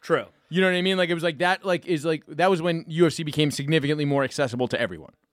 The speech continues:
Speaker 1: True. Um, yeah, I mean, like, yes, I, yes and no. I mean, legitimately, Daniel Cormier versus, uh, uh, Curtis Blades or something like that. Oh, Derek Lewis
Speaker 2: Mm-hmm.
Speaker 1: sold out Madison Square Garden. So I think it, it honestly is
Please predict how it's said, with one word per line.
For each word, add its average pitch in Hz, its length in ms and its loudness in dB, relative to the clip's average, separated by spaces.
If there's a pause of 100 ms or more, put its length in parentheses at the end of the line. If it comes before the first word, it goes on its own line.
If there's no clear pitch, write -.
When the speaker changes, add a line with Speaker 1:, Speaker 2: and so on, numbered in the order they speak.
(120)
Speaker 1:
True. 117 260 -8 (140)
Um, 139 640 -2 (540)
yeah, 233 380 -2
I 220 60 0
mean, 220 200 -4
like, 208 240 -2
yes, 202 300 0
I, 175 120 0
yes 202 360 -2
and 156 180 -2
no. 123 280 2
I 135 80 -2
mean, 143 340 -6
legitimately, 165 640 0
Daniel 151 380 0
Cormier 143 520 -2
versus, 127 640 -8 (360)
uh, - 20 -6
uh, 117 880 0 (920)
Curtis 147 320 -2
Blades 120 460 -2
or 110 120 -6
something 120 340 -8
like 110 160 -12
that. 151 100 -6
Oh, 147 100 0
Derek 160 380 -2
Lewis 131 420 -6
Speaker 2:
Mm-hmm. 127 300 0
Speaker 1:
sold 147 280 -2
out 127 160 0
Madison 117 280 -6
Square 123 220 -4
Garden. 98 280 -8
So 170 140 -2
I 175 80 2
think 202 180 -6
it, 208 180 -6
it 185 120 0
honestly 165 460 -2
is 139 200 -10